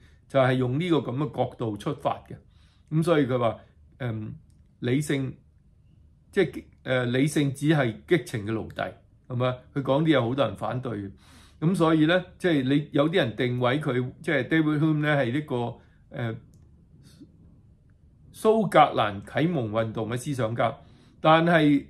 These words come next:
即係我嘅老師啊，Roger Scruton，佢本身係個保守主義嘅，呃，哲學家，佢就將呢個大衛休謨呢，David Hume 呢，定位成為一個保守派嘅思想家。啊，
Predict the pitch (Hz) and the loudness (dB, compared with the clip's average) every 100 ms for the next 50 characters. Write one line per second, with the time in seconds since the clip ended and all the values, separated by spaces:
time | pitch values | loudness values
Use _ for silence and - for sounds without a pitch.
0 | - 151 214 175 117 123 156 147 143 151 | -16 -2 0 2 2 2 2 2 2 2
1 | 175 143 156 165 165 156 - 160 120 101 | 0 2 4 4 2 -2 0 0 0 -6
2 | 98 131 127 160 165 131 131 - 120 151 | -6 -4 -4 0 0 2 -2 -2 -6 -2
3 | 120 127 123 123 135 107 - 110 101 - | -2 -2 -4 -8 -6 -8 -6 -6 -8 -16
4 | _ _ _ 113 98 131 107 101 80 123 | _ _ _ -12 -8 -6 -6 -8 -6 -6
5 | - - - _ - 139 156 151 127 113 | -6 -12 -20 _ -4 2 2 2 0 2
6 | 190 190 190 185 151 - - _ 127 123 | 4 4 4 2 2 -2 -14 _ 2 2
7 | 123 127 135 175 160 139 113 143 147 165 | 2 2 4 4 4 2 0 -2 0 2
8 | 160 160 151 156 151 147 - 123 120 123 | 4 2 2 0 0 -4 -2 -2 -2 0
9 | 117 160 127 104 101 101 143 156 127 117 | 0 0 -4 -6 -8 -6 -6 -2 -2 -2
10 | - _ _ _ - 120 147 180 131 156 | -8 _ _ _ -6 0 0 2 2 2
11 | 151 120 117 117 - 139 117 107 110 - | 2 2 0 -4 -6 -8 -8 -6 -8 -8
12 | - - _ _ _ _ 123 | -20 -20 _ _ _ _ -8